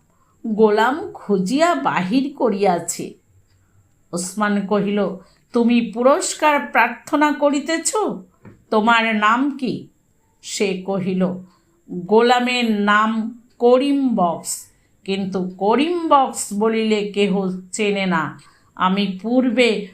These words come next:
মোগল সৈন্য ছিলাম, এজন্য সকলে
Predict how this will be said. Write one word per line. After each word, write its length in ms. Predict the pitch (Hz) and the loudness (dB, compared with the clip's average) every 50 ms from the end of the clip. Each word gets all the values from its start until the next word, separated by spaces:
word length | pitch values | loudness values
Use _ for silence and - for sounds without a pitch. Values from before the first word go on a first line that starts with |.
| _ - - | _ -10 -4
মোগল 600 | 190 202 214 226 247 247 247 294 311 320 330 349 | 0 2 2 2 2 2 2 2 2 2 0 0
সৈন্য 760 | 349 - - - 247 233 226 226 226 226 226 220 214 202 202 | -2 -2 -2 -2 0 0 0 0 0 0 0 0 0 -2 -2
ছিলাম, 580 | - - 214 202 208 196 190 175 165 - - - _ _ _ _ | -4 -2 0 2 2 2 2 0 -4 -8 -12 -18 _ _ _ _
এজন্য 680 | - - 196 196 185 214 226 220 208 208 208 208 202 196 | -6 -4 -2 -2 0 0 2 2 0 0 0 0 0 0
সকলে 800 | 185 185 - - 214 214 208 208 269 277 285 269 254 - 175 180 | -2 -4 -4 -2 -2 -2 0 2 2 2 2 2 0 0 -2 -6